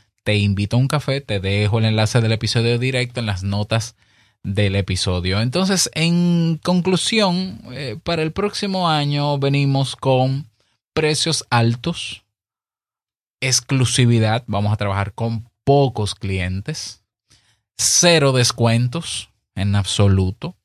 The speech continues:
cero descuentos y el más alto valor que podamos entregar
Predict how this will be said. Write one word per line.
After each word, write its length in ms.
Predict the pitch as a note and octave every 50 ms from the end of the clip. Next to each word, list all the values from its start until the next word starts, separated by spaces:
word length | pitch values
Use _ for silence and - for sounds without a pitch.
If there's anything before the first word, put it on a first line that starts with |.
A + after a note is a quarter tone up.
| _ _ _ _
cero 520 | - - - - - G2+ G2+ G#2+ A2 A#2 A2+
descuentos 920 | G#2 F#2 F#2 - - - G#2+ G#2 A2 A#2 B2 A#2+ D#3+ D#3+ - - - - _ _ _ _ _ _ _ _
y 340 | - C#3+ D3 D3 D3+ D#3 D3+ _ _ -
el 280 | C3 C3 C3 C3+ C3
más 500 | B2 A#2+ A#2+ B2+ C3 C#3+ D3+ - - - -
alto 480 | - A#2+ A#2+ A#2+ B2 B2 B2 - C3 A#2+
valor 560 | A#2 G#2+ G2 G2 G#2 A2 A2+ B2 C#3 C#3 B2+
que 100 | - G#2
podamos 540 | F#2 - F2+ F2 F#2 F2+ F#2+ G#2 A2 - -
entregar 720 | - G#2+ G2 F#2+ - F#2 F2+ E2+ F#2+ G#2+ A#2+ C#3 D3 -